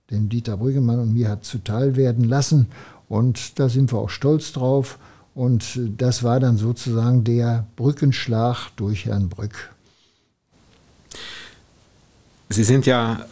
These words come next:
Speaker 2: auch heute noch regelmäßig Gast am Salersee und verfolgen die Spiele der Iserlohn Roosters. Und, ähm, wir haben ja eben schon mal über Ausrüstung gesprochen. Ähm, das heißt, sie war in, in den ersten Jahren überhaupt nicht vorhanden. Äh, und jetzt sehen Sie, äh,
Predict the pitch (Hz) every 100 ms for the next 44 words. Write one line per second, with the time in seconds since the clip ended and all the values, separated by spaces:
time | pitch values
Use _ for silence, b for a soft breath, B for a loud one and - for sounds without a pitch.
0 | - 113 - 107 104 101 92 - 104 98
1 | 95 95 92 - 87 85 - - 87 85
2 | 80 80 80 67 67 - 92 - 95 107
3 | 110 101 90 117 120 104 90 101 101 98
4 | 95 107 - 101 - - - 95 90 -
5 | 95 92 92 B B B B B 104 107
6 | 117 104 113 117 - 117 110 107 98 -
7 | 131 - 127 - 123 117 113 - 117 101
8 | 113 110 - - _ - - 107 101 104
9 | 92 90 - _ _ 98 107 101 - -
10 | 104 95 101 98 98 104 110 101 - 113
11 | 95 101 92 98 90 - 95 120 - 117
12 | 113 B B B B - 107 107 - 107
13 | 107 107 - - - 107 110 104 104 104
14 | 87 - - 98 95